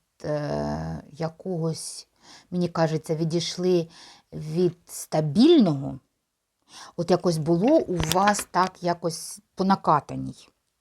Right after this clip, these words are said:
А ви від цього відійшли, щось вам там не сподобалось. І щоб доказати, прежде всього, собі,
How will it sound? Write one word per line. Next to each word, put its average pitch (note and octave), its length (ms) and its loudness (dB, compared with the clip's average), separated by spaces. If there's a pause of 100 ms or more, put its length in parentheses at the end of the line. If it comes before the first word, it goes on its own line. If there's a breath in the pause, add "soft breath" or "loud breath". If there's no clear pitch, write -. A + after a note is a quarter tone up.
(800 loud breath)
А D#3 180 4
ви G3+ 360 6
від G3 240 0
цього A3+ 460 2
відійшли, F3 840 0
щось A3 280 -2
вам A3+ 140 4
там A3 220 4
не A3 80 4
сподобалось. D#3 880 0 (1040 loud breath)
І A3+ 400 6
щоб A#3+ 360 4
доказати, A3+ 640 4 (180)
прежде F3+ 360 -2
всього, F3 360 -2
собі, E3+ 540 0